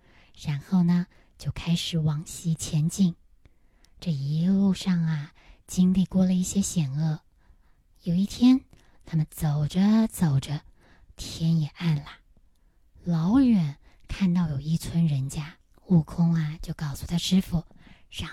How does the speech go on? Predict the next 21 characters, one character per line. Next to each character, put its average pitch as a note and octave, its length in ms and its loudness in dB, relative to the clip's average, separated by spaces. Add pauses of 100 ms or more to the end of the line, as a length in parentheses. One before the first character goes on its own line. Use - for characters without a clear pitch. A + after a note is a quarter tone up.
他 - 240 -16 (200)
先 F3+ 280 0
瞧 - 400 2
瞧 - 320 -4 (280)
有 F#3+ 200 0
没 G#3 140 4
有 A3+ 140 4
什 - 160 -4
么 G#3 100 -2
凶 A#3 260 2
险。 - 300 -6 (500)
没 D3+ 200 -2
问 A3+ 180 4
题， F#3 300 -2 (240)
他 D#3 180 -4
们 C#3 100 -4
今 D#3 260 -4
晚 D#3 100 -4 (260)
就 G#3 260 4
在 F#3 200 2
这 E3+ 240 0